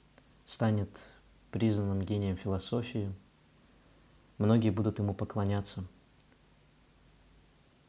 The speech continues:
Похожая судьба ждет и многих других представителей советской интеллигенции, которые были также высланы. Но в его словах,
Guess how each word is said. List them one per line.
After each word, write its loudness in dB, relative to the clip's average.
Похожая 0
судьба 2
ждет -4
и 2
многих -2
других 0
представителей -4
советской -4
интеллигенции, -6
которые -4
были -2
также 2
высланы. -4
Но 4
в -4
его 4
словах, -2